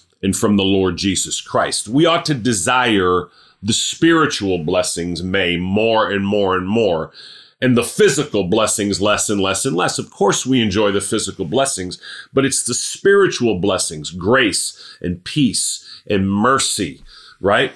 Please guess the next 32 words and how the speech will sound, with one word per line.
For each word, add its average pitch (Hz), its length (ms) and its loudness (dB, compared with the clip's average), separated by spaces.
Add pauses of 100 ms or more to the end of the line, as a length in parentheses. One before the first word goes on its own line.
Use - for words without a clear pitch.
(220)
That, 113 420 -2
uh, 98 460 2 (260)
that, 113 300 -2
that 104 200 -2
really 117 460 2
we 110 220 2
ought 107 260 2
to, 92 440 0
to, 92 320 0
to - 140 -6
be 95 220 -2
pursuing 92 760 -2
more 98 380 0
and 90 180 -6
more 90 300 -2
and 73 100 -6
more. 78 320 -10 (560)
Wow. 80 380 0 (260)
All 98 160 0
right. 69 160 -4 (2250)
All 95 120 0
right. 80 200 -6
So 117 220 -2
I'm 110 80 2
gonna 110 140 2
read 117 260 2
what? 104 420 0 (360)
Verses 107 400 0
eight 107 180 2
and 95 140 0
nine. 82 340 -2 (480)
"First, - 800 0